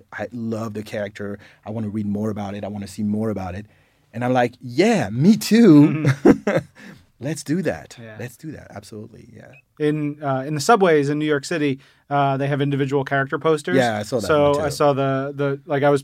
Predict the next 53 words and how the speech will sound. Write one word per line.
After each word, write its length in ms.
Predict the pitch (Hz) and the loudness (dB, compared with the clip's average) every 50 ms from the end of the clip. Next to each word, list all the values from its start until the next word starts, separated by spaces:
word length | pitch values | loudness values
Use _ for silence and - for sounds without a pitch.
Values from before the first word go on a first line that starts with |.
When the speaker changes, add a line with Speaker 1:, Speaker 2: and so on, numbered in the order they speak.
| - | -4
Speaker 1:
I 80 | - 120 | -4 -4
need 160 | 135 147 139 | -4 -2 -4
to 60 | - | -4
get 180 | 123 131 127 - | -4 -4 -4 -2
my 60 | - | -2
hands 120 | 147 139 120 113 | -2 -2 0 -2
Speaker 2:
passing 60 | 135 | -2
Speaker 1:
on 40 | 135 | -2
one 120 | - 127 127 | -2 -4 -6
Speaker 2:
by. 40 | 123 | -4
Speaker 1:
of 40 | 113 | -4
those 220 | 104 101 104 104 | -4 -4 -4 -6
for 140 | - - 98 | -8 -12 -12
home. 340 | - 98 92 92 95 98 - - _ _ | -10 -10 -10 -10 -12 -12 -14 -20 _ _
Speaker 2:
Yeah, 80 | _ - - - - - _ _ _ _ _ _ _ _ _ _ _ - _ | _ -20 -20 -20 -20 -20 _ _ _ _ _ _ _ _ _ _ _ -14 _
they're, 180 | - 156 156 151 | -2 0 0 -2
they'll 300 | 139 - 156 160 165 170 | -2 0 0 0 2 2
get 140 | 185 196 - | 0 -2 -2
torn 260 | - 190 196 196 190 | 0 2 2 4 6
down 280 | 185 196 196 190 170 143 | 6 6 6 6 4 0
soon. 260 | - - 202 180 151 | 0 2 2 4 4
I 40 | 147 | 2
don't 100 | 160 175 | 2 0
know 100 | 175 170 | 0 2
what 140 | 165 160 151 | 2 2 0
happens 360 | 143 165 165 - 185 151 143 | 0 -4 -4 -6 -8 -8 -8
to 100 | - 143 | -8 -8
them. 180 | 127 127 123 - _ - | -8 -8 -12 -14 _ -10
Speaker 1:
Oh, 140 | 120 120 | -8 -8
Speaker 2:
They 60 | 113 101 | -8 -4
Speaker 1:
they're 160 | - 165 165 | -2 0 4
Speaker 2:
go 180 | 180 185 170 | 4 6 6
up 180 | 175 185 208 196 | 6 6 6 4
and 100 | 196 170 | 0 -4
they 60 | 165 | -4
come 220 | 147 - 170 160 156 | -2 -2 -4 0 2
down, 240 | 156 160 170 165 | 2 2 4 2
like, 160 | 156 143 131 135 | 0 -2 -2 -4
oh, 100 | 139 135 | -4 -6
two 200 | 135 - 165 156 | -6 -6 -4 -4
weeks 220 | 156 147 139 - | -4 -6 -6 -4
later. 360 | 147 147 151 147 135 123 - _ - | -2 0 0 0 -2 -2 -6 _ -18
Speaker 1:
Yeah. 180 | 107 82 78 - 95 - _ - | -18 -18 -18 -18 -20 -20 _ -10
Speaker 2:
Yeah, 120 | 131 127 | -10 -8
they're 120 | 127 131 131 | -8 -6 -6
Speaker 1:
If 60 | 127 | -4
Speaker 2:
wild. 140 | 131 131 127 | -4 -2 0
Speaker 1:
somebody 300 | 139 139 143 151 151 151 | 0 2 2 2 2 0
can 220 | 147 143 127 117 | -2 -4 -4 -4
bring 260 | 101 107 107 113 117 | -4 -4 -4 -4 -4
me 100 | 113 117 | -4 -4
one 200 | 117 110 107 104 | -4 -4 -6 -6
poster, 560 | 104 104 104 107 107 - 131 127 127 131 127 | -8 -8 -10 -10 -10 -8 -8 -6 -6 -6 -8